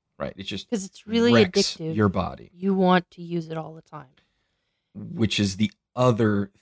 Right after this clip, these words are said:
Speaker 1: thing that is a weird take that could be interesting,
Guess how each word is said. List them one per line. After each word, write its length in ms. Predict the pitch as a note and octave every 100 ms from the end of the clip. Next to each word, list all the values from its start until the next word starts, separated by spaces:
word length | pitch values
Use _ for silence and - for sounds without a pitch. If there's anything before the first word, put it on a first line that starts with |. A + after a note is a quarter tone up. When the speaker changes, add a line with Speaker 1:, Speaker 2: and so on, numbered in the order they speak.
| _
Speaker 1:
thing 440 | G#2+ F2+ F2+ F2+ - -
that 160 | F#2+
is 240 | G2 F#2 -
a 100 | G2
weird 640 | F#2+ G#2+ A2 A2+ A2 G2
take 400 | - G#2 E2 - -
that 240 | A2 -
could 400 | - - C4+ G#3
be 200 | G3 F3
interesting, 600 | E3 - G2 - G1+ G1+